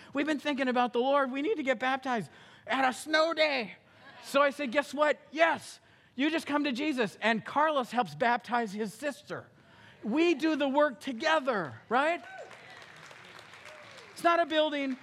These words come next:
It's not a place. It's not an organization. We are a community of people. Man, we only got to verse forty-two. Let's get to verse forty-three. I'm glad this is three weeks. Somebody say amen. Amen. Everyone was, watch this now.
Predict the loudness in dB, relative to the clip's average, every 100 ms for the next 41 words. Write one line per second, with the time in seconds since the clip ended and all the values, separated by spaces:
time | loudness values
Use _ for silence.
0 | -10 -4 2 2 2 0 0 0 -8 -16
1 | -10 -4 0 0 2 0 0 -2 -2 -4
2 | -4 -6 -6 -8 -16 -4 0 2 2 0
3 | -4 -2 0 0 0 0 0 -4 -6 -8
4 | -4 -4 -2 -2 -6 -8 _ _ -20 -20
5 | -20 -20 -20 _ -20 -12 0 2 2 2
6 | 0 2 2 0 -2 -2 -2 0 0 0
7 | -2 -2 -2 -4 -2 0 0 0 -2 -2
8 | -4 -6 -6 -10 -20 -20 -20 -20 -20 -20
9 | -20 -20 -20 -20 -20 -20 -20 -20 -20 -20
10 | -20 -4 0 4 2 0 -6 -8 -4 -2
11 | 0 0 -2 -10 -8 -4 -2 -2 2 2
12 | 2 0 -2 -6 -14 -20 -20 -16 -14 -12
13 | -10 0 2 2 2 0 2 2 2 2
14 | 0 0 -2 2 2 2 -2 -6 -2 0
15 | 0 -2